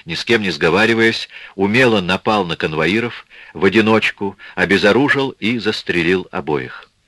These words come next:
Имя его неизвестно, а оказался он недавний фронтовой офицер. Редкий и яркий пример фронтовика,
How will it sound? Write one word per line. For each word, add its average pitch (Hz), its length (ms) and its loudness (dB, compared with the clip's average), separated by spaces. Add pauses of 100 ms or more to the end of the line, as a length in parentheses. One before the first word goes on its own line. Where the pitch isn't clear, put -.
(320)
Имя 92 240 -4
его 87 240 0
неизвестно, 85 640 -4 (380)
а 78 160 -2
оказался 92 580 -2
он 76 200 -2 (280)
недавний 113 520 0
фронтовой 95 560 -2
офицер. - 580 -8 (580)
Редкий 127 640 2
и 127 140 0
яркий 110 560 0
пример 87 380 0
фронтовика, 87 720 -2